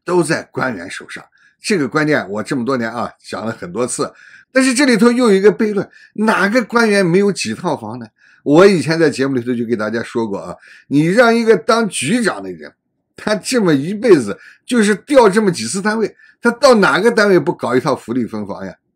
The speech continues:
对不对？这样算下来，哪个人手上没有四五套房呢？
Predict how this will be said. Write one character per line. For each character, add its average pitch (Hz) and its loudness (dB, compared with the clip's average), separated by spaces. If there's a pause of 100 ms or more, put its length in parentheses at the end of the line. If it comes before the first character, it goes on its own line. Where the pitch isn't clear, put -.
(100)
对 202 6
不 190 8
对？ 170 6 (380)
这 220 0
样 170 6
算 156 0
下 127 2
来， 123 0
哪 135 0
个 196 4
人 202 4
手 160 0
上 151 0
没 147 -2
有 131 2
四 - -8
五 107 -8
套 107 -6
房 98 -12
呢？ 110 -16